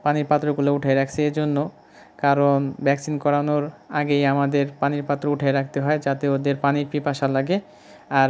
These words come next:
ভ্যাকসিন করানো পানিটা ওরা দেওয়ার সাথে সাথে অনেক দ্রুতই শেষ করে ফেলে, তাই খুব ভোরেই আমরা এসে কাজটা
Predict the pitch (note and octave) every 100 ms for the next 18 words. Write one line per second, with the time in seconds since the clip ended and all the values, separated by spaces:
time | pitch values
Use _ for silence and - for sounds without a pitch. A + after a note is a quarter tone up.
0 | C#3 C#3 C#3+ C#3+ C#3+ C#3+ D3 C#3+ D3 D3
1 | C#3+ C#3 E3+ G3+ - - - - C#3 C3+
2 | C3+ C3+ D#3+ D3 D3+ D3 C#3+ C#3 C#3 C#3
3 | C#3+ C#3+ C#3 D3 C#3+ D3 C#3 C3+ - D#3
4 | C#3+ C#3 C#3 D#3+ G3+ - - - - -
5 | C3+ C3+ D3+ C#3+ C#3+ D3 D#3 D3 C#3 C#3
6 | C#3 - C#3 C#3 D#3+ G#3 - - - C3+
7 | C3+ C3+